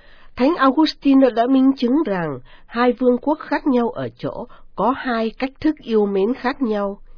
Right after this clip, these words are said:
yêu bản thân mình một cách vị kỷ và yêu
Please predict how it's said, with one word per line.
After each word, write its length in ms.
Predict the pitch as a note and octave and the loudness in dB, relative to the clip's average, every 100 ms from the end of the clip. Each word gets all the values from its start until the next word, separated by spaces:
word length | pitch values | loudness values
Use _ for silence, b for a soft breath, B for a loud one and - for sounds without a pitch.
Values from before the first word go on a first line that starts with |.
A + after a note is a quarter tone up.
| b b b b - | b b b b -2
yêu 240 | C#4 D4+ F#3+ | 4 4 4
bản 220 | D3 C3+ C3 | 0 0 -4
thân 280 | C#4 C#4 G#3+ | 0 2 2
mình 260 | F3 C3+ | 0 -2
một 180 | C3 - | -4 -4
cách 100 | C#4+ G3+ | -8 -4
vị 260 | E3+ C3 - | -4 -4 -6
kỷ 380 | D#3+ B2 A2+ - - | -6 -6 -10 -16 -12
và 240 | B2 B2 | -10 -8
yêu 280 | G3 A#3 | -2 0